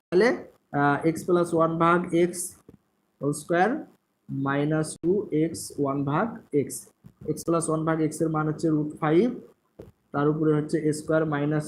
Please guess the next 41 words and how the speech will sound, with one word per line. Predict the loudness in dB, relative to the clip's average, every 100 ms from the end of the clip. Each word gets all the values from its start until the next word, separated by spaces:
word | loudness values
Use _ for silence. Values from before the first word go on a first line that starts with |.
| -2
টু, | -2 0 0 0
x, | -2 -2
x | -2
বাদ | 0 0 0
যায়, | 2 4 2 -2 -16 _
তাহলে | 0 2 2
স্কয়ার | 0 2
রুট | 0 0
কাটাকাটি | 0 0 0 0 2
যায়, | 0
তাহলে | 0 0 0
ফাইভ | 0 -2 0
মাইনাস | -2 -2 -4 0
টু | 0
equal | 0 2 4 4 2 -6 -20 _
থ্রি। | 4 4 2 -10 -12 -2
ঠিক | 0
আছে, | 2 2 0 -6 _ _ -2
তো | 4
আমরা | 4 4
দুইভাবেই | 2 2 4 4 6
এটা | 4 4
বের | 4 4
করতে | 2 0 0
পারি | 4 4
ইনশাল্লাহ। | 2 2 8 8
আপনারা | 6 0 6 6 4 -2 -18 _ _
অবশ্যই, | 2 4 0 6 4 4 2
আহ, | 4 6 6 4
ইনশাল্লাহ | 0 0 0 4 4
এ-, | 2 2 2
এই |
ধরনের | 4 2 2
প্রশ্নগুলো | 0 0 -2 0 0
খুব | -2 -2
সহজেই | 0 2 4
বের | 4
করতে | 2 0 0
পারবেন | 2 2 0
আশা | 0 0
করি। | 2